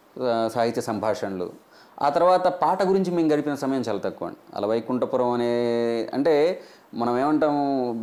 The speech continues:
ఒక, ఒక ఈశ్వరుడు ప్రత్యక్షం అయ్యాడు అనుకోండి, మనం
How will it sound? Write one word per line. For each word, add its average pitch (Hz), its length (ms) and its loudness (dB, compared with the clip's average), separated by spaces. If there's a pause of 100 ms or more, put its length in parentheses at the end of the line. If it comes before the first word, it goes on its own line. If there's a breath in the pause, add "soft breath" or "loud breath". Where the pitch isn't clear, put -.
ఒక, 117 140 2 (500)
ఒక - 100 -2
ఈశ్వరుడు 143 360 2
ప్రత్యక్షం 139 400 0
అయ్యాడు 123 200 2
అనుకోండి, 95 540 -2
మనం 113 320 -2